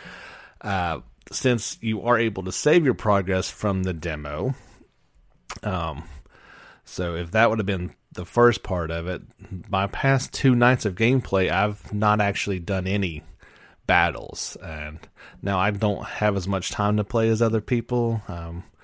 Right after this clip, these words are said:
in the category of needing to wait till the little one goes to bed, and then I get an hour or two after that. So I've actually been playing at least, uh, two and a half, close to three hours,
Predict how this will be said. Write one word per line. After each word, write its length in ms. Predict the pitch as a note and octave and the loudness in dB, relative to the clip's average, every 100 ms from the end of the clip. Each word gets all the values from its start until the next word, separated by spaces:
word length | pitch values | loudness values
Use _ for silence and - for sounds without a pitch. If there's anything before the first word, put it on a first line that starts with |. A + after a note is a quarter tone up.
| - - - - _ | -20 -20 -20 -20 _
in 200 | - G#2 | -4 -2
the 100 | F#2+ | -2
category 560 | F#2 G#2 G2 F#2+ G2 F#2+ | 0 2 2 2 0 0
of 140 | F#2 | -2
needing 320 | F2 F#2+ F#2 F2 | -2 -2 -2 -4
to 60 | |
wait 200 | F2+ F2+ | -4 -6
till 180 | - F#2 | -6 -6
the 160 | E2 E2 | -6 -6
little 300 | E2+ F2+ F2 | -6 -6 -6
one 220 | F2 E2+ | -6 -6
goes 240 | F2 E2+ | -8 -8
to 100 | - | -4
bed, 400 | G2 C3+ C#3 C3 | 2 6 6 6
and 100 | A#2 | 4
then 140 | A2 G#2 | 2 2
I 120 | G#2 | 0
get 200 | G2 F#2+ | -2 -2
an 100 | F#2+ | -2
hour 280 | F2 F2 E2+ | -4 -4 -4
or 100 | F2 | -6
two 500 | - F2 E2 D#2+ E2 - _ _ - - - - - | -6 -6 -6 -6 -10 -14 _ _ -20 -20 -20 -20 -10
after 280 | F#2 - | -8 -6
that. 180 | F2+ E2 | -6 -4
So 240 | - G#2 G2 | -4 -2 -2
I've 240 | G1+ G#2+ | -4 0
actually 280 | C3+ E3+ A#3 | -2 -2 0
been 140 | A3+ | 2
playing 300 | D#3 C#3+ C3 | 2 0 0
at 160 | F#2+ G#2 | -2 -2
least, 480 | A2+ A3+ B3 - - - - - - - | 2 4 2 -4 -14 -12 -14 -16 -14 -6
uh, 360 | G2 F#2 F2 - | -2 -2 -4 -6
two 160 | - A#2+ | -4 0
and 100 | A2+ | 2
a 40 | |
half, 340 | A2+ A2 G#2+ - | 4 2 0 -4
close 240 | C#3 D#3+ | -4 -2
to 120 | - | -2
three 280 | - G#2+ G2 | -2 0 0
hours, 720 | F2 G#2+ A#2 E2+ A#1 C#2 - | 0 0 0 -2 -4 -8 -14